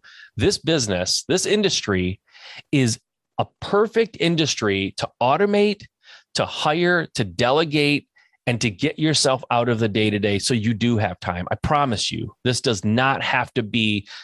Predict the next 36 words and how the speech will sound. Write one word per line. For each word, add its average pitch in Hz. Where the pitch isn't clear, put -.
something 107
that -
sucks -
up 98
all 123
your 156
time 107
and 107
takes 117
you 113
away 101
from 98
your 92
family. 90
That 120
is 143
not 117
what 107
this 113
business 127
is 113
really 131
supposed -
to 107
be. 95
And 139
so -
you 139
can 170
get 135
out 107
of 92
that. -
Sometimes, 156
like 110
me, 143